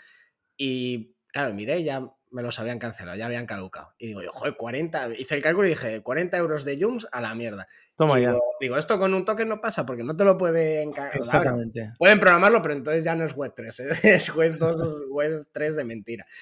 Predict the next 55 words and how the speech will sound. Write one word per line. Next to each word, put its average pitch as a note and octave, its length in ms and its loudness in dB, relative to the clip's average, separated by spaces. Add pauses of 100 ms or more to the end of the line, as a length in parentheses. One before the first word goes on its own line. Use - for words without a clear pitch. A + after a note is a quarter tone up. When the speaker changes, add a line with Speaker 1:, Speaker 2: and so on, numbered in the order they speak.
(160)
Speaker 1:
Pero C#3+ 240 2
digo, C#3 400 2
"Pero, B2+ 560 0
joder, E3+ 260 0
da-, C#3+ 220 -4
dame F3+ 240 -2
una F3+ 340 -2
cierta D#3+ 240 -2
utilidad". D#3 420 -2
Luego D3+ 260 0
no D#3+ 140 0
lo E3 100 0
puedes D#3 220 -2
canjear C3 280 -6
a B2+ 40 -4
la B2 100 -4
mitad B2 240 -6
de A#2+ 100 -2
los A2+ 160 -6
locales, D3 360 -2
porque A#2+ 220 -10
todos F3 260 -2
te F#3 80 -2
dan D#3+ 180 2
yums E3+ 260 0
para A#2 160 -10
que C3+ 100 -6
vayas, G3 280 0
pero C3 180 -6
nadie C#3 200 -2
acepta A#2 320 -10
yums. G2 340 -18 (180)
Speaker 2:
Eso A#2 260 0
es. G#2 40 -8
Speaker 1:
Entonces A#2+ 280 -6
es G#2 60 -18
como, G2+ 360 -10
"Joder, B2+ 420 -8 (160)
en A#2+ 100 -12
verdad A#2 220 -6
no C#3+ 120 -4
tiene D#3+ 180 0
ningún C#3+ 240 0
valor. C3 300 0
Me A#2+ 100 -8
estás C3+ 240 -10
dando C#3+ 360 -4
un C#3 280 -4
token, G#2+ 680 -6
eh, G#2+ 380 -6
nativo A#2+ 440 -6
de C3 100 -4
la B2+ 200 -4
propia C3 260 -6
aplicación C#3+ 600 -4